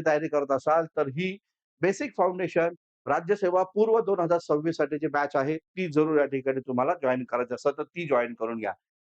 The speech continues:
तर मित्रांनो, ठीक आहे, धन्यवाद, thank you, thank you very much.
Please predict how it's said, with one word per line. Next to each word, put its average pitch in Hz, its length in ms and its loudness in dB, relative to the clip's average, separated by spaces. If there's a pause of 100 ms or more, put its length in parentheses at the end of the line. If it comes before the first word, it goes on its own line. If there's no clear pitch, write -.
तर 143 40 -8
मित्रांनो, 214 500 0
ठीक 226 360 -6
आहे, 220 100 4
धन्यवाद, 190 460 0 (140)
thank 160 160 -2
you, 190 220 -16 (120)
thank 170 220 -2
you 180 120 -2
very 175 140 -2
much. 175 120 2